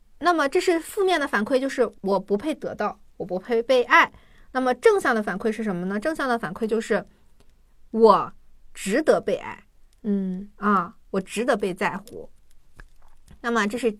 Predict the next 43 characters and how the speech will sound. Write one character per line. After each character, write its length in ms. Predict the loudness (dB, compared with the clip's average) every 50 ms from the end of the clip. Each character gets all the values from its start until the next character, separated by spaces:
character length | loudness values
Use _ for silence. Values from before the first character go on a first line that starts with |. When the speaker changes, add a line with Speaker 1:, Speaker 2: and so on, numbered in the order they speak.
| -10 -16
Speaker 1:
需 160 | -4 0 2
要 120 | 2 2
解 160 | 0 -2 -4 -4
决 140 | -4 -4
的 80 | -6 -6
第 260 | -6 -6 -6 -6 -6
一 80 | -6 -4
个 140 | -4 -6 -6
事 180 | -8 -10 -10
件。 220 | -10 -10 -10 -12 -14 -18 -20 -20 -20 -20 -20 -20 -12 -2
第 100 | 6 8
二 140 | 8 8 8
个 80 | 6 4
事 140 | 2 0
件 120 | -2 -2 -4
是 120 | -4 -4
一 60 | -2 -2
个 100 | -2 0
非 100 | 2 2
常 80 | 2 2 0 -2 -4
大 200 | -4 -2 -2 -2
的 120 | 0 -2
事 140 | -2 0 -2
儿， 140 | -2 -4 -6 -12 -12
是 200 | -6 -2 0 0
我 360 | 2 4 4 2 2 0 -4
很 200 | -4 -4 -4 -2
小 200 | 0 2 2 2
的 60 | 0
时 140 | -2 -4 -4
候 280 | -2 0 0 -2 -2 -4 -10 -20 -20 _ -20 -20 -6
不 180 | -2 0 0
愿 180 | 2 0 0 0
意 80 | -2
包 240 | -2 -2 -2 -2 -2
饺 340 | 0 0 0 0 0 -2 -8
子， 260 | -14 -14 -12 -12 -12 -14 _ _
全 220 | -6 -2 0 2
家 160 | 6 8 8 8
人 100 | 8 10
在 80 | 10 10
Speaker 2:
多 80 | 10
小？ 120 | 8 4